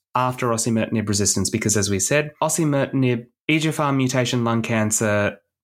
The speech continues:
prognosis, life cycle, whatever you want to call it, is a bit like a cliff. It's flat or a slow drop while you're on a T K I, while you're on osimertinib.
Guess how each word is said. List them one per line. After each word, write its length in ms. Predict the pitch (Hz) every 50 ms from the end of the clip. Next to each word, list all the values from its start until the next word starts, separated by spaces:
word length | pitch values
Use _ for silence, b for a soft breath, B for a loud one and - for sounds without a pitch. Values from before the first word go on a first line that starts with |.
| _ _
prognosis, 720 | - - 107 101 101 113 135 151 147 - - 151 135 -
life 240 | 131 123 127 131 127
cycle, 320 | - - 131 127 127 131 117
whatever 260 | 110 110 117 117 127
you 100 | 127 123
want 140 | 123 120 123
to 40 |
call 260 | 117 - 131 135 139 156
it, 80 | 156 -
is 260 | 131 127 127 123 120 -
a 60 | - 123
bit 220 | 113 143 151 -
like 300 | 123 135 127 120 - -
a 60 | 120
cliff. 600 | - - - - - - 107 78 - - - _ _ _
It's 300 | - 107 101 - - -
flat 640 | - - - - 147 147 151 175 170 - - - B B B B B B _ -
or 340 | 113 110 104 104 107 107 - -
a 60 | 117
slow 600 | - - - - - 135 135 135 135 135 135 131 131 - _ _
drop 340 | - - 120 117 117 117 -
while 320 | - 117 113 117 113 117 113
you're 420 | 113 110 107 107 104 104 107 - _ _ _ -
on 460 | 120 127 135 139 139 143 143 135 - _ _ -
a 80 | 139 131
T 200 | - 143 139 135
K 220 | 135 139 135 135
I, 200 | 139 147 160 156
while 180 | 139 113 104 104
you're 180 | 104 98 104
on 120 | 117 123 -
osimertinib. 680 | - 127 - - 131 135 135 - - 151 175 180